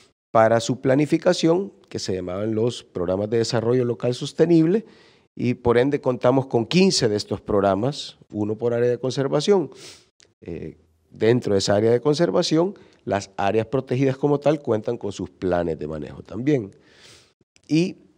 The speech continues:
ya aterrizando, más allá de solo la teoría y cómo involucrando a la población, eh, que dependen de los, que sus medios de vida están basados en estos recursos naturales,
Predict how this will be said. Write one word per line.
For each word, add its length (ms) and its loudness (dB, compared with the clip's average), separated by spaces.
ya 260 4
aterrizando, 960 0
más 260 -2
allá 220 2
de 80 0
solo 240 -4
la 140 -4
teoría 640 -2
y 400 -2
cómo 260 2
involucrando 680 2
a 20 0
la 140 -2
población, 580 0
eh, 440 -8
que 100 -2
dependen 440 2
de 100 -4
los, 420 -6
que 80 -6
sus 140 -6
medios 220 0
de 100 2
vida 160 0
están 240 -4
basados 340 -2
en 60 0
estos 180 -4
recursos 380 -4
naturales, 580 0